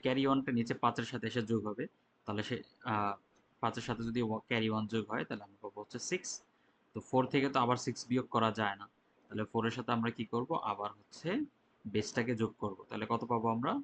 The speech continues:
বারো। তাহলে ultimately আমরা উপরে ধরতে পারবো এখানে বারো আছে। তো বারো থেকে সিক্স চলে গেলে কত হয়, সিক্স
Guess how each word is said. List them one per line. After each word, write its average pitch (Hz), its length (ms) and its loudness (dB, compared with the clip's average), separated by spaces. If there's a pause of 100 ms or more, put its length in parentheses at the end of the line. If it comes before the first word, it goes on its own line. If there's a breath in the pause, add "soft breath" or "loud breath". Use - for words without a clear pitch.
(520)
বারো। 101 300 -2 (460)
তাহলে 107 260 -2 (100)
ultimately 113 480 0
আমরা 117 120 2
উপরে 113 280 0
ধরতে 107 240 -4
পারবো 110 180 -2
এখানে 131 220 -2 (120)
বারো 101 240 -4
আছে। - 160 -16 (380)
তো 113 80 -4
বারো 110 200 2
থেকে 127 220 0
সিক্স - 280 -6
চলে 127 220 2
গেলে 131 160 2
কত 127 160 -2
হয়, 117 140 2
সিক্স 135 300 -4